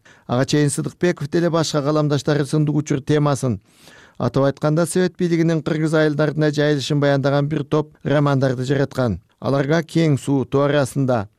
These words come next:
Темир, Зайыптар романдарын кошсо болот. Улуу Ата мекендик согуш учурундагы кыргыз айылына турмуш биздин замандын кишилери романында чагылдырылды. Кийин жетимишинчи жылдары жазуучу жаштардын турмушуна арналган Курбулар сыры ачуу романдарына улай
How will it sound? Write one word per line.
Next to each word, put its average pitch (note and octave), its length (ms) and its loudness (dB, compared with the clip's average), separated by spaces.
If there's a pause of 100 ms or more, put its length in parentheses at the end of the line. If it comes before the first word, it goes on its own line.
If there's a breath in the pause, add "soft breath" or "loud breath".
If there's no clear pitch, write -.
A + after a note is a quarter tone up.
(100)
Темир, C#3+ 420 2
Зайыптар C#3+ 640 -2
романдарын C3+ 600 0
кошсо C3 340 -2
болот. A#2+ 320 0 (600 loud breath)
Улуу C3+ 160 2
Ата C#3+ 120 0
мекендик F3+ 440 2
согуш F3+ 380 -2
учурундагы E3 460 0
кыргыз D3+ 300 -2
айылына D#3+ 380 2
турмуш D3+ 360 -2
биздин D3+ 380 2
замандын E3 460 0
кишилери D3+ 580 -2
романында C#3 500 0
чагылдырылды. C#3 720 0 (300)
Кийин E3 300 2
жетимишинчи D#3 480 -2
жылдары D3 320 0
жазуучу D3+ 340 0
жаштардын D3 560 -2
турмушуна C#3+ 460 0
арналган D3 460 0 (500 loud breath)
Курбулар D3 440 2
сыры E3 280 0
ачуу D3+ 380 0
романдарына C#3+ 680 2
улай D#3+ 300 0